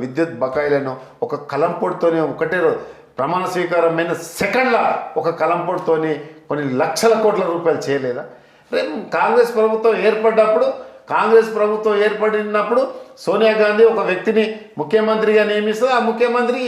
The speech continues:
ఎవరైనా సరే ఆ ఇవాళ రేవంత్ రెడ్డి గారు ఇచ్చే హామీలు కట్టుబడి, అది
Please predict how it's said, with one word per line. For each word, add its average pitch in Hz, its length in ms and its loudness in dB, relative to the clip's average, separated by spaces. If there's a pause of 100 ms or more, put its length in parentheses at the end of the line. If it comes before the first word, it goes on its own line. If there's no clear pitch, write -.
(100)
ఎవరైనా 269 360 4 (120)
సరే - 180 6 (500)
ఆ 202 40 2 (320)
ఇవాళ 208 320 2 (100)
రేవంత్ 226 280 0
రెడ్డి 226 200 4
గారు 226 180 4
ఇచ్చే 220 220 2 (400)
హామీలు 233 420 2
కట్టుబడి, 247 480 2 (720)
అది 170 120 2